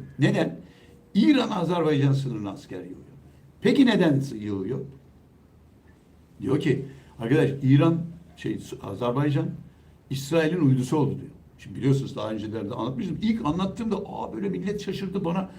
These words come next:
"Bu Can Ataklı ne diyor?" filan. Oğlum işte Azerbaycan'da en sevilen ülke İsrail, sonra Türkiye. Hatta size fotoğraflar yayınladım gazetede. Burada gösteremedim. Fotoğraflar yayınladım. Yan yana üç genç.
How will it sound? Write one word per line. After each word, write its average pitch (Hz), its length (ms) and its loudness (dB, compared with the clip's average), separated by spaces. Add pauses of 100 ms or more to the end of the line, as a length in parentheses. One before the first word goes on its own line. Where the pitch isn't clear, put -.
(180)
"Bu - 120 2
Can 233 120 4
Ataklı 233 400 -2
ne 277 140 6
diyor?" 233 200 4
filan. 156 220 0 (100)
Oğlum 160 440 -2
işte - 260 -10 (220)
Azerbaycan'da 113 720 -4
en 151 160 2
sevilen - 360 -4
ülke 104 340 -8
İsrail, - 420 -8
sonra - 280 -6
Türkiye. - 340 -12 (760)
Hatta 135 360 0
size 135 280 0
fotoğraflar 123 500 0
yayınladım 113 600 2
gazetede. 92 480 -10 (100)
Burada - 200 -10
gösteremedim. 95 640 -10 (380)
Fotoğraflar 120 520 -6
yayınladım. 113 380 -2 (260)
Yan 123 140 -4
yana 117 280 -2
üç - 240 -6
genç. 113 300 -2